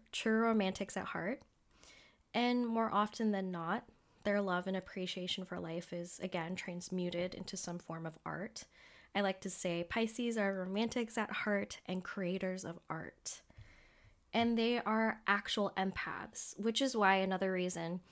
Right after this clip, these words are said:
why they kind of have this, I don't wanna say hermit <laughs> archetype, but again, like, um, they are very self-reflective and they, they need to have more time to recharge. I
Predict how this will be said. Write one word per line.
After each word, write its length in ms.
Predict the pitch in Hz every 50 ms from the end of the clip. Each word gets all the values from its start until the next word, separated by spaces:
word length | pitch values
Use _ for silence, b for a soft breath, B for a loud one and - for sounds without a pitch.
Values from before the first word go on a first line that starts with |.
| B B B B B B B
why 320 | - 202 190 185 180 180 175 180
they 120 | 190 180
kind 260 | 180 - - 202 190
of 160 | 185 180 - - _
have 380 | - - - - 190 175 175 -
this, 420 | 185 175 175 175 - - - - - b b b b b b b b b b b b b _ -
I 100 | - 269
don't 100 | 302 392
wanna 120 | 466 494 453
say 160 | - 294 240
hermit 500 | 220 - - 190 180 185 208 220 233 -
<laughs> 40 | -
archetype, 680 | 233 220 - 262 254 - - - 269 262 262 254 -
but 240 | - 214 196 - -
again, 340 | 214 202 202 196 190 190 190
like, 200 | 175 170 175 - B B B B B B B B B
um, 420 | 202 190 185 175 180 180 180 185 - _ _ _ - - 196 208
they 500 | - 226 220 220 220 220 220 220 220 214 220 -
are 220 | - 214 214 214
very 260 | 196 196 196 226 285
self-reflective 800 | 277 - 294 285 - 240 220 - - 269 302 - 294 262 226 226
and 120 | 208 202
they, 140 | 208 208 208 - - 202
they 140 | 220 214 208
need 360 | 202 202 202 202 202 202 202
to 460 | - - - 208 190 180 175 147 - - _
have 320 | - - - 202 185 185 185
more 260 | 185 180 170 165 170
time 280 | 170 - - 165 170 180
to 140 | - -
recharge. 720 | 151 156 160 156 - - 139 - 185 240 269 - - - - B B B B B B B B B B -
I 280 | - 180 196 202 202 -